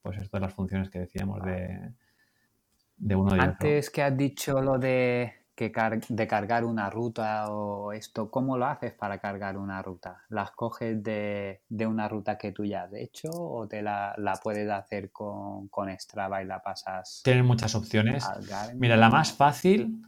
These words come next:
Speaker 1: que el otro día la descubrí, es una ruta que es un ficherito, el típico G P X,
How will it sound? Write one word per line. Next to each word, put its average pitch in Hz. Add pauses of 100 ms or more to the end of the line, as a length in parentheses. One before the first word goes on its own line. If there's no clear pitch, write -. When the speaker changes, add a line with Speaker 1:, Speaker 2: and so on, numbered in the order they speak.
(100)
Speaker 1:
que 110
el 104
otro 110
día 104
la 101
descubrí, 107
es - (300)
una 139
ruta 113
que 104
es 107
un 110
ficherito, 110
el 101
típico 110
G 113
P 110
X, 180